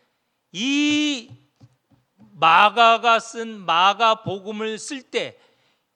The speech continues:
예수 그리스도라는 이름은 위험한 이름이에요. 그리스도라는 것은 왕이거든요. 그 당시에 이스라엘은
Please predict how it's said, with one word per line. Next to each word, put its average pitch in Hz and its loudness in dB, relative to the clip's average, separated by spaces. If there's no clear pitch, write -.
예수 277 -2
그리스도라는 254 -4
이름은 190 -10
위험한 247 0
이름이에요. 127 -14
그리스도라는 254 -2
것은 214 -14
왕이거든요. 208 -2
그 240 -8
당시에 269 0
이스라엘은 220 -4